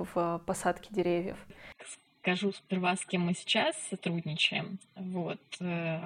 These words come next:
Speaker 2: мы сейчас сотрудничаем там с компанией Stolato, с Caterpillar Financial, э, мы сотрудничаем также с, с благотворительными фондами,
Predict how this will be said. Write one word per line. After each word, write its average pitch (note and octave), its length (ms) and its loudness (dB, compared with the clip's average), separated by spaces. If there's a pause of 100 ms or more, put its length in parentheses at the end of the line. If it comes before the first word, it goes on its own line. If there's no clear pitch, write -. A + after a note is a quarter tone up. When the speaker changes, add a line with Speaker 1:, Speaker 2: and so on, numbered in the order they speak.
(100)
Speaker 2:
мы E3+ 220 0
сейчас - 320 -4
сотрудничаем E3+ 840 -4
там F#3 260 -10
с - 80 -16
компанией E3+ 600 -4
Stolato, A3 1000 -2
с - 120 -4
Caterpillar G#3 840 -2 (160)
Financial, F#3+ 960 0
э, E3 420 -4
мы F3 280 -2
сотрудничаем F3+ 1120 -4
также - 380 -4
с, - 220 -6 (120)
с F#3+ 180 4
благотворительными G3+ 920 0 (120)
фондами, F3+ 600 -2